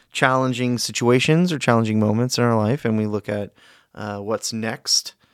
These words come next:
Um, what can we do, um, you know, uh,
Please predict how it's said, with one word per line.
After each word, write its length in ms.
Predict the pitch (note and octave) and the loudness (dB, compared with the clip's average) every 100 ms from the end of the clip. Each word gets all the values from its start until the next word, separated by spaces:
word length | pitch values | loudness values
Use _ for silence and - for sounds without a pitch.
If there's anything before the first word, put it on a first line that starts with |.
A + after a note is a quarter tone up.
| _ _ _ | _ _ _
Um, 420 | A2+ G#2 G2+ G2+ G#2 | -4 -4 -4 -8 -10
what 180 | G#2+ | -10
can 140 | - A#2 | -10 -14
we 100 | G#2+ | -14
do, 600 | - A2 A2 G#2 G#2+ G#2 _ _ - _ - - | -10 -6 -4 -4 -6 -10 _ _ -20 _ -20 -6
um, 680 | G#2+ G#2+ G#2 G#2 G2 G2+ G#2 _ _ _ _ | -4 -2 -4 -6 -10 -14 -18 _ _ _ _
you 100 | A2 | -6
know, 280 | G#2+ G2+ - - _ _ | -4 -4 -6 -14 _ _
uh, 320 | - A#1+ - | -6 -4 -6